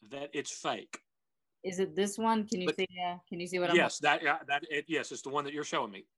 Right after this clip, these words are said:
Speaker 1: They,
Speaker 2: Okay,
Speaker 1: they
Speaker 2: so
Speaker 1: cla-,
Speaker 2: we'll,
Speaker 1: music
Speaker 2: we will put all three of these pictures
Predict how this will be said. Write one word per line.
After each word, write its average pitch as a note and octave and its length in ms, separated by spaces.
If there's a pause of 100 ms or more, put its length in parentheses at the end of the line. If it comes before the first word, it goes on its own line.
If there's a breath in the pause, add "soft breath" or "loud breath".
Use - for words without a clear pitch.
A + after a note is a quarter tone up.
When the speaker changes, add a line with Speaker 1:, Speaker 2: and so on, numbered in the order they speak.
(220)
Speaker 1:
They, - 60
Speaker 2:
Okay, F3+ 160
Speaker 1:
they D#3+ 160
Speaker 2:
so G#3+ 40
Speaker 1:
cla-, G3 220
Speaker 2:
we'll, B3 120
Speaker 1:
music A3 340 (680)
Speaker 2:
we G#3+ 120
will B3 140
put A#3+ 380
all G#3 500 (180)
three F#3+ 800
of E3 200
these F3 260
pictures F3+ 520